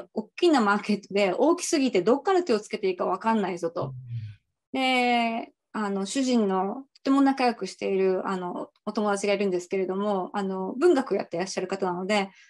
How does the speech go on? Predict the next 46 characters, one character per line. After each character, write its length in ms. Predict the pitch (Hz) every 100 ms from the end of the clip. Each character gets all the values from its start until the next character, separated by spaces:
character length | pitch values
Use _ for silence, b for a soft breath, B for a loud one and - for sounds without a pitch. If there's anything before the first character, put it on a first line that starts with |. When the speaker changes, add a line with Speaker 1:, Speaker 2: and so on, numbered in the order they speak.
| b
Speaker 1:
で、 80 | 277
そ 120 | 320
の 120 | 359
方 220 | 359 381 240
に、 300 | 190 - _ _ -
あ 200 | 208 196
の、 520 | 190 185 175 170 - _ -
見 120 | 233
て 80 | 202
も 120 | 190
ら 100 | 202
え 60 |
な 100 | 214
い 60 | 220
だ 100 | 185
ろ 100 | 185
う 80 | 175
か、 240 | 180 180 190
編 240 | 220 214
集 720 | - 233 233 226 220 208 208 _
と 80 | -
い 80 | 220
う 80 | 214
か、 120 | 208
ま 180 | 190 180
あ、 40 | - - -
と 80 | 254
に 80 |
か 80 | 233
く 100 | 214
見 120 | 196
て 80 | 196
ほ 120 | 190
し 160 | 180 202
い 60 | 185
と 80 |
い 80 | 196
う 40 | 185
こ 100 | 190
と 100 | 180
で、 220 | 196 196 b b _
そ 160 | - 277
れ 100 | 269
が 80 |
半 180 | 269 269
年 840 | 269 269 269 262 254 254 247 240